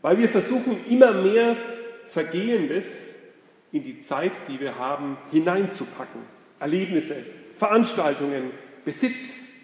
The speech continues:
Beziehungen, alles muss noch mit rein.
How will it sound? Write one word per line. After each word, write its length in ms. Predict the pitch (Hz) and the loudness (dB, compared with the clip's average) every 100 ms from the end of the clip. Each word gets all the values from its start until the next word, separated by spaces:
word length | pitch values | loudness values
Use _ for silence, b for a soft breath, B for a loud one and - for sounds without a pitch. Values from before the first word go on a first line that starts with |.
| - | -8
Beziehungen, 640 | 147 - 233 240 202 160 139 - - - | -8 -4 0 4 6 4 2 -6 -12 0
alles 340 | 185 247 208 | 4 6 6
muss 240 | 220 247 233 | 4 2 6
noch 240 | 226 226 | 6 6
mit 260 | 185 233 185 | 2 2 2
rein. 520 | 190 254 247 151 | 2 2 0 0